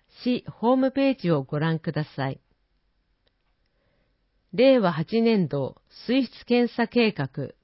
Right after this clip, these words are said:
抜粋。一、水質検査計画に関する基本方針。丸一、検査地点は水道法で規定されている最も効果的な場所とする。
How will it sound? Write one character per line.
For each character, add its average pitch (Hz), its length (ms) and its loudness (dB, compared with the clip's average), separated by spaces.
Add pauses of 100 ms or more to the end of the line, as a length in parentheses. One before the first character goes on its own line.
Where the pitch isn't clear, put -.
(180)
抜 139 160 -4 (200)
粋。 165 260 -6 (1300)
一、 190 460 -6 (840)
水 254 220 0
質 - 220 -18
検 247 280 0
査 247 120 0
計 254 200 2
画 190 300 -2
に 143 140 -2
関 208 260 0
す 202 180 -6
る 139 140 -2
基 170 200 -2
本 214 280 0
方 180 240 0
針。 127 320 -8 (760)
丸 175 280 0
一、 170 500 -4 (840)
検 240 300 0
査 254 140 0
地 - 180 -20
点 185 240 2
は 139 240 -4 (260)
水 240 200 0
道 247 240 2
法 220 260 -2
で 202 140 -2
規 - 120 -18
定 226 240 2
さ 220 180 -2
れ 202 120 -2
て 202 120 -4
い 190 140 0
る 170 240 -4 (320)
最 160 320 0
も 254 140 0
効 202 240 -4
果 214 120 -4
的 208 240 -2
な 196 120 0
場 175 120 -2
所 170 180 -8
と 160 100 -6
す 147 200 -10
る。 131 220 -8